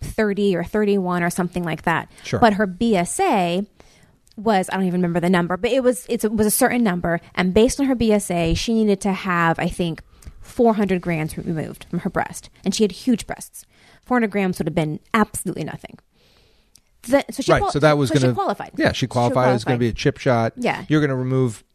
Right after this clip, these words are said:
Speaker 2: maybe six hundred grams from each
Speaker 1: Right.
Speaker 2: breast.
Speaker 1: She had very large breasts, but she herself was a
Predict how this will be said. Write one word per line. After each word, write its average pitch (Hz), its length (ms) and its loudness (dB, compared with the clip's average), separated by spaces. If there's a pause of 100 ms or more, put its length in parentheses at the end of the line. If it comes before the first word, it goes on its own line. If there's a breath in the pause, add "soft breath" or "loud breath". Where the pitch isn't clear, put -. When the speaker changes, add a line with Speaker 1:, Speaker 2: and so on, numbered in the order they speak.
(160)
Speaker 2:
maybe 127 400 2
six - 220 0
hundred 85 240 -4
grams 85 260 -6
from - 100 2
each 339 100 10
Speaker 1:
Right. 151 60 -4
Speaker 2:
breast. - 200 -6
Speaker 1:
She 339 80 2
had - 160 -10
very 190 240 0
large 226 200 -2
breasts, - 300 -4 (160 loud breath)
but 269 80 -4
she 311 160 2
herself 320 420 0
was 208 120 -2
a 180 80 -4